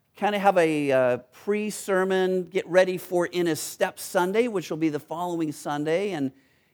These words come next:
and again, uh, like Ken said, In His Steps is one of the great Sundays, I believe, where we'll meet here at nine o'clock, everybody. Uh, we'll do a couple worship songs, say a prayer, and then we'll go out.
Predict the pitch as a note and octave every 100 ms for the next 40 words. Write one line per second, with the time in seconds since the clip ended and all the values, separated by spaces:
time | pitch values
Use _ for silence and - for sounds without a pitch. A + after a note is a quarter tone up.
0 | _ D3+ D#3 D#3 F3+ F3 D3 - C#3 C3+
1 | E3+ - F#3 F3+ E3 D#3+ C#3 G#3+ A#3+ -
2 | - E3 - D#3 E3 A#3 E3 C3+ C#3 C#3
3 | D#3+ D3 A2+ _ - - C#3+ B2+ A2 F#2+
4 | G#2+ G#2+ A#2 A2 G#2 G#2 A#2+ C3 C3+ C3
5 | C#3 F#3+ E3 F3 E3 B2+ D3+ D#3+ D3+ D3+
6 | D#3 E3 D3+ E3 D#3+ C#3+ C3+ C#3 F#3 -
7 | _ _ _ - C#3 C#3+ D3+ C3 E3 E3
8 | - F3+ F#3 E3 E3+ - - F3 E3 D#3+
9 | - E3+ E3+ D#3+ F3 E3 E3+ F#3 G3 F#3+
10 | F#3 F#3 E3+ C#3 G2+ -